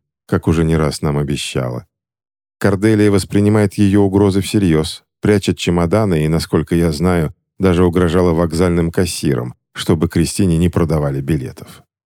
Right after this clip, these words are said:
Она явно не понимает, что своей чрезмерной опекой лишь еще больше раззадоривает дочь.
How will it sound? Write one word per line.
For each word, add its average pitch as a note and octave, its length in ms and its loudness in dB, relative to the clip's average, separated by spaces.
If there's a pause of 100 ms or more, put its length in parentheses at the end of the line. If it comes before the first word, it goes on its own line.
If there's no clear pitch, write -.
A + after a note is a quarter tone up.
(420)
Она G#2 220 2
явно G#2+ 280 2
не A2 160 2
понимает, A2 520 0
что - 180 -6
своей F#2 340 0
чрезмерной E2 640 0
опекой F2 400 -2
лишь E2 180 -2
еще F2 300 0
больше D#2 420 0
раззадоривает C2 840 -4
дочь. - 360 -12